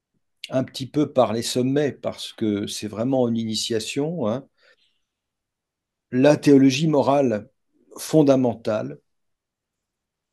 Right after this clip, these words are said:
Donc, on va en, on va en tout cas voir quelques aspects de théologie morale fondamentale.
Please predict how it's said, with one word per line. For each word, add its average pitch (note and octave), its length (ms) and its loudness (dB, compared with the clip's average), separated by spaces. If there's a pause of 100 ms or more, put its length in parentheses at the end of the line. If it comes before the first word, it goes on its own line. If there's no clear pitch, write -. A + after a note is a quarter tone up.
(480)
Donc, B2+ 200 -4
on C3 80 2
va A#2+ 100 8
en, B2 120 10
on D3 260 4
va B2 100 0
en C3 140 4
tout C3 140 -12
cas D3+ 160 2
voir B2+ 320 -2
quelques C3+ 480 2
aspects - 320 -4
de A2+ 280 -2
théologie A2+ 520 -2
morale A2 300 -2
fondamentale. G#2+ 760 -8